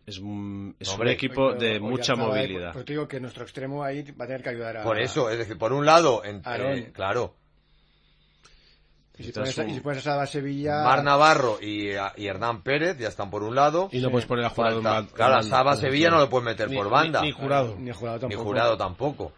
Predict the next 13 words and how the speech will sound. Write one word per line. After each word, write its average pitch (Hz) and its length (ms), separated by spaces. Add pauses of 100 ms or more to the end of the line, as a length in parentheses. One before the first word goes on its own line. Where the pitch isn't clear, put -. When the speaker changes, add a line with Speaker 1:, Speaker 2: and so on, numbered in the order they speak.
(220)
Speaker 2:
Pero 101 140
Speaker 4:
Sí. - 60
Speaker 2:
claro, 135 260 (160)
metes 131 360
un, 143 360
un, 123 600
una 120 160
banda 120 280
del 110 200
filial. 113 520 (1080)
Aarón 104 320
con 113 140
Melendo. 113 540